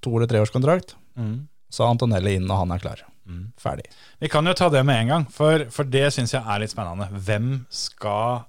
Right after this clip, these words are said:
Speaker 2: de putte inn for å erstatte Hamilton? Du mener Sainz er, eh,
Speaker 1: Jeg, jeg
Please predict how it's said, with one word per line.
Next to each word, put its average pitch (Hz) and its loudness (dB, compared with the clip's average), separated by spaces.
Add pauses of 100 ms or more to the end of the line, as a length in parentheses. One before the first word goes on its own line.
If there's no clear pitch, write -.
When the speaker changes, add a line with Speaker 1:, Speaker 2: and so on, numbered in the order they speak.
(200)
Speaker 2:
de 120 -4
putte - -8
inn 98 -8
for 98 -8 (640)
å 107 -6
erstatte 110 -6
Hamilton? 107 -8 (1500)
Du 123 0
mener 120 -2
Sainz 117 -2
er, 107 -4
eh, 104 -4
Speaker 1:
Jeg, 135 -4
jeg 143 -4